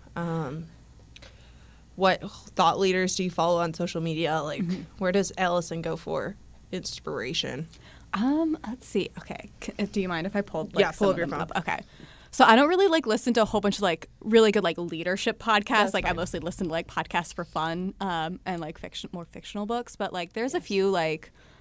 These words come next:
Speaker 3: um, thought
Speaker 1: Allison
Speaker 3: leaders.
Speaker 1: loves her murder mysteries.
Speaker 3: <laughs> Um, let's see. Let me pull them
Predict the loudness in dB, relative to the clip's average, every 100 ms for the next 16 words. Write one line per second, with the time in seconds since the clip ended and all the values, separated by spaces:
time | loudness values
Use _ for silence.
0 | -10 -4 -4 0 2 4 4 4 4 4
1 | 4 2 0 -4 -4 -4 -6 -8 -6 0
2 | 6 8 8 6 6 4 2 -10 -10 -6
3 | -4 -4 -8 -12 -16 -18 -20 -20 -20 -20
4 | -4 2 2 2 -2 -6 -8 -8 -10 -12
5 | -14 -12 -12 -14 -16 -12 -12